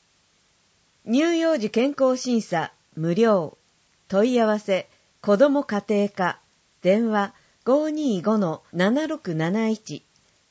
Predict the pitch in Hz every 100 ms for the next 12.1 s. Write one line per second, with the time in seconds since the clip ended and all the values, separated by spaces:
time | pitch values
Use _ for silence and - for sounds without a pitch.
0 | _ 294 294 - - 151 - _ _ _
1 | - 269 311 311 285 185 185 208 170 151
2 | - - 247 285 311 311 262 170 147 -
3 | 226 214 170 139 - _ _ _ _ _
4 | _ - 175 220 247 220 - _ _ _
5 | - 285 320 320 294 190 202 240 220 -
6 | 151 147 _ _ - 294 302 311 285 202
7 | 254 262 - 254 247 233 233 - 160 -
8 | 262 262 254 170 - 143 - _ _ _
9 | _ 196 240 311 320 277 - 190 233 233
10 | 233 175 160 170 - 208 202 - - 285
11 | 302 311 226 147 233 240 233 220 147 156